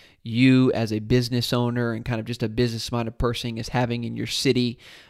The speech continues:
Uh, and then even how God has kinda now led you out of the nonprofit world and into the for-profit world. And so there's just so much there. And so, um, I, I think I really wanna start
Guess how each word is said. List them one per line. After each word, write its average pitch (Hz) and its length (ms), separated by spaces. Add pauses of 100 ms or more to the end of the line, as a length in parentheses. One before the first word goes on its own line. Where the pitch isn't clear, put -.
(120)
Uh, 117 200
and 127 140
then 131 140
even 123 580
how 120 160
God 117 220
has 113 80
kinda 117 200
now 120 180
led 117 180
you 110 120
out 120 180
of 123 40
the 120 80
nonprofit 113 540
world 117 260
and 110 80
into 113 180
the 110 60
for-profit 113 640
world. 120 360 (420)
And 120 120
so 127 120
there's 135 180
just 131 200
so 151 180
much 135 320
there. 117 320
And 117 100
so, 113 240 (760)
um, 127 340 (420)
I, 196 200
I - 20
think 294 240
I 285 40
really 175 260
wanna 147 240
start - 580